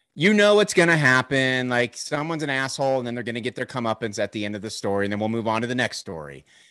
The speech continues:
And there's not a whole lot to it, and it gets a little boring. But with this,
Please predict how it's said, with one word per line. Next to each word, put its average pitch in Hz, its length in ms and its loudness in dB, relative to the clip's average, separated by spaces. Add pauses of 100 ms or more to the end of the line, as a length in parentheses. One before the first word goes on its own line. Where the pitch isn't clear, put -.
(220)
And 104 460 0
there's 110 160 -4
not 131 320 2
a 113 80 0
whole 127 280 4
lot 113 300 2
to 120 260 -2
it, 95 120 -4
and 117 120 -4
it 120 40 -4
gets 160 200 -4
a - 20 -8
little 135 160 -2
boring. 107 560 0
But 123 160 -2
with 107 200 -6
this, 151 360 0